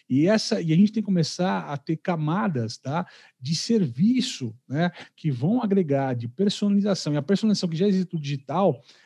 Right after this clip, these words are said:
vai influenciar diretamente a volta pra loja física. Nós vamos ter mais personalização, mais serviço na loja física e tudo mais. Então, as coisas começam a ficar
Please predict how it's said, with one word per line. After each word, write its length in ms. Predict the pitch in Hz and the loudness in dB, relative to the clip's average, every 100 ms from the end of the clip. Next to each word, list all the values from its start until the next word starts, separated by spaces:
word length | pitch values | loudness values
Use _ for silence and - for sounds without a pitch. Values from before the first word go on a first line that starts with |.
| _ | _
vai 180 | - 190 | -4 2
influenciar 480 | 262 - 208 180 190 | 2 2 2 2 0
diretamente 1120 | 147 185 294 311 - 202 165 185 208 - 262 - _ - | 0 2 2 0 0 2 4 6 4 2 -2 -2 _ -6
a 120 | 180 | -4
volta 500 | 156 131 160 165 175 | -2 0 2 2 0
pra 140 | 165 165 | -2 0
loja 240 | 156 156 | 2 0
física. 540 | - 131 120 113 - | -2 -2 -2 -2 -8
Nós 160 | 104 120 | -6 -2
vamos 200 | 151 165 | -2 -2
ter 100 | 156 | -2
mais 340 | 135 160 196 | -2 0 -2
personalização, 840 | - 185 - 180 175 - - 156 160 - _ - | -2 -4 -2 -2 -2 -4 -4 -2 -4 -8 _ -6
mais 320 | 123 190 185 | -2 2 2
serviço 380 | 208 175 170 175 | 2 2 -2 -2
na 60 | |
loja 160 | 170 165 | -2 -2
física 480 | - 135 143 139 143 | 0 0 0 -2 -4
e 40 | |
tudo 180 | 123 165 | -2 -2
mais. 160 | 120 | 0
Então, 220 | 117 214 214 - - | 0 -2 -2 -10 -10
as 140 | 139 | -4
coisas 200 | - 196 | 0 0
começam 320 | - 196 175 | 2 0 0
a 20 | 180 | -2
ficar 320 | 175 170 | -4 -4